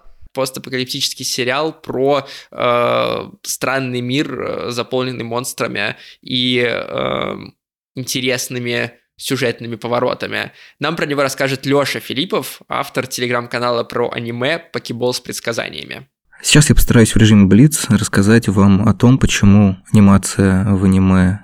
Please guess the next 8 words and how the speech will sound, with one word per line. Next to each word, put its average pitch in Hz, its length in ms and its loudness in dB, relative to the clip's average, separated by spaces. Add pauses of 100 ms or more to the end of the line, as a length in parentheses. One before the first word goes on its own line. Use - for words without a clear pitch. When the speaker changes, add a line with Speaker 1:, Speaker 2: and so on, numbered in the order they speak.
Speaker 2:
«Иллюзия 95 440 4
рая» 117 380 6
или 98 200 4
«Великая 98 380 4
небесная 95 420 4
стена» 117 320 4
кажется 110 400 0
мне 95 340 4